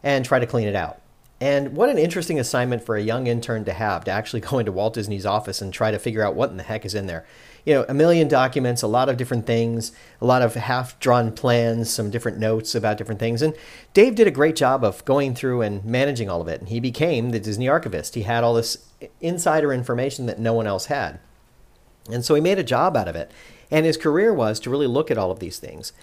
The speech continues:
Now, I had heard Dave being interviewed in various places on some YouTube videos and some podcasts and so forth. I never had a chance to do that myself, and I never actually met the man.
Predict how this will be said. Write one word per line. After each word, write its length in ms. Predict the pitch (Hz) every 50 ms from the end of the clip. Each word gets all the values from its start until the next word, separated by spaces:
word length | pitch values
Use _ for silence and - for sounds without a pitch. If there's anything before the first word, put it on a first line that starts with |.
| - - - - - -
Now, 260 | 151 156 151 147 131
I 160 | - 143 151
had 160 | 151 147 135
heard 340 | 131 151 151 156 151 120 -
Dave 260 | - 147 135 139 135
being 200 | 127 135 131 127
interviewed 460 | 127 127 127 120 127 127 131 131 127
in 100 | 127 120
various 340 | 113 120 117 117 117 113 113
places 420 | - - 113 113 110 - 127 107 110
on 180 | 107 104 107
some 280 | 104 - 120 107 107 104
YouTube 320 | 110 113 110 - 117 101
videos 640 | 101 113 107 113 110 110 107 110 110 113 107 95 104
and 140 | 98 98
some 160 | - - 123 107
podcasts 540 | - 117 104 107 104 - 113 101 98 -
and 80 | - 107
so 140 | - - 95
forth. 260 | - - 104 98 - -
I 80 | 135 147
never 220 | 165 180 175 165
had 120 | 143 139 131
a 60 | 120
chance 280 | - 131 123 117 -
to 60 | - 110
do 120 | 110 117
that 160 | 107 107 -
myself, 360 | 101 101 - - 113 104 101
and 100 | - 113
I 40 | 107
never 220 | 110 110 101 107 104
actually 260 | 95 95 - 113 104
met 180 | 107 104 -
the 80 | - 104
man. 260 | 92 85 78 71 -